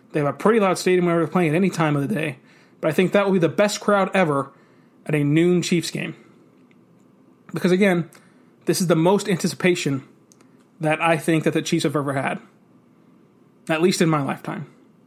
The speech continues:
Other than that, I think that the Ravens have a, a very good defense, obviously. Earl Thomas and, and everyone on that defense is going to be hard to, uh, play against.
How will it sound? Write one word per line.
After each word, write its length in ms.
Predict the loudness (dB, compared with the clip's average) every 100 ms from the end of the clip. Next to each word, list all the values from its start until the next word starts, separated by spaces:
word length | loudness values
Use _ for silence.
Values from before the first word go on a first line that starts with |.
| _ _ -20 _ _ _ _ _ _ _ _
Other 160 | 2 2
than 120 | 4
that, 200 | 2 2
I 60 | 0
think 160 | 0
that 140 | 0 0
the 240 | 0 0
Ravens 460 | 0 2 2 2 2
have 140 | 0
a, 280 | 2 0 -2 -8 _ _ -2
a 140 | 0
very 280 | 2 4 2
good 200 | 2 0
defense, 500 | 0 2 0 0 -2
obviously. 600 | 0 0 0 0 -2 -2 -8 -20 _
Earl 160 | -2 0
Thomas 560 | 0 0 2 -2 -4
and, 240 | -4 -4 -6 -12 -20 _
and 140 | -4 0
everyone 300 | 2 2 2
on 100 | 0
that 140 | -2
defense 300 | -2 0 -2
is 100 | -4
going 160 | -2 -2
to 60 |
be 160 | 0 0
hard 440 | 2 2 2 -2
to, 380 | -2 0 0 -2 -10 _ _ _ -16
uh, 240 | -14 -14 -18 _ _ -8
play 180 | 0 2
against. 460 | 2 2 -2 -8